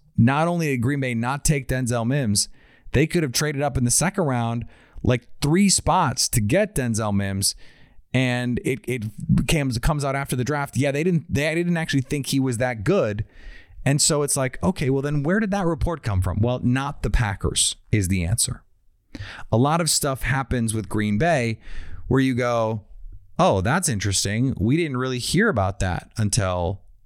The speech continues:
after the fact or until it happened." So the fact that there is nothing happening right now with Green Bay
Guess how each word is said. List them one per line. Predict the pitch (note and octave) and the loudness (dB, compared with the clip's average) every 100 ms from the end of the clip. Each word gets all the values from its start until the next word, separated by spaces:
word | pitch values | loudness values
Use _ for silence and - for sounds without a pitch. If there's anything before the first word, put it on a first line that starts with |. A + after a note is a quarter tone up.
| - | -4
after | A2+ G2+ - | 0 0 0
the | F2 E2 | -2 0
fact | F#2+ D#2+ - - | 0 -2 -2 -2
or | A2 | 0
until | G#2 - G#2+ | 0 -2 -2
it | F#2+ | -2
happened." | F#2+ F2+ - E2+ A#2 - - - - _ _ _ _ _ _ _ _ - | -2 -2 -4 -4 -6 -10 -16 -20 -20 _ _ _ _ _ _ _ _ -2
So | - | 2
the | C3+ | 2
fact | C3+ A3+ A#3 | 2 2 2
that | D3+ | -2
there | D3 D3 | -2 -2
is | B2 B2 - - | -2 -4 -6 0
nothing | A2 A2 C3 - A#2+ F#2+ | 2 4 2 0 -2 0
happening | F2+ F#2 - F#2 F2+ | 0 0 -2 -2 -2
right | F#2 F#2 | -2 -2
now | F#2+ F2+ | -2 -2
with | F2 - | -4 -4
Green | G2+ F#2 F2 | 0 2 2
Bay | E2 D#2+ E2+ | 2 0 -2